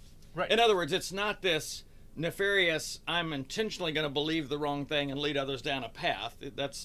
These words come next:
Speaker 2: that's a whole different game. But I'm, I may hold things that are,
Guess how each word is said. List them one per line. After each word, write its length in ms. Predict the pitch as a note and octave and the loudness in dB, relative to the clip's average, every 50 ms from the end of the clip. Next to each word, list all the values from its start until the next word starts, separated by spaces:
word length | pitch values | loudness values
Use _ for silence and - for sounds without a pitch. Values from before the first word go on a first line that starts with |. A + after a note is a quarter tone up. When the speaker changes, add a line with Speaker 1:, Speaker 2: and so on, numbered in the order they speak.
| - | -8
Speaker 2:
that's 180 | A#2+ C#3+ C#3+ - | -8 -8 -8 -8
a 60 | A#2+ | -8
whole 240 | A#2+ C#3+ D3+ D3 B2+ | -4 -4 -2 -2 -4
different 480 | A#2+ A2+ D#3 D#3 - - A#2 G#2 - B2 | -4 -6 -6 -6 -6 -8 -10 -10 -8 -6
game. 300 | C3+ C3+ B2+ A#2+ A#2 A#2+ | -6 -4 -4 -6 -6 -6
But 100 | C3+ C#3 | -4 -4
I'm, 200 | C#3 D#3+ D#3 C#3+ - - - - - - - - | -4 -4 -4 -8 -12 -18 -20 -20 -20 -20 -8 -4
I 60 | F3+ F#3 | -2 0
may 200 | G#3 B3 C#4+ C#4+ | 2 2 2 0
hold 460 | G#3+ F#3+ A#3 B3+ C4 C4 A3 - - | 0 0 -2 0 0 -2 -4 -6 -4
things 480 | - F#3+ F3+ E3 D#3+ E3 C#3+ - - | -2 0 0 0 -2 -4 -6 -8 -10
that 180 | - D#3+ E3 E3 | -6 -2 0 0
are, 160 | D#3+ D#3 D3+ | 0 0 -2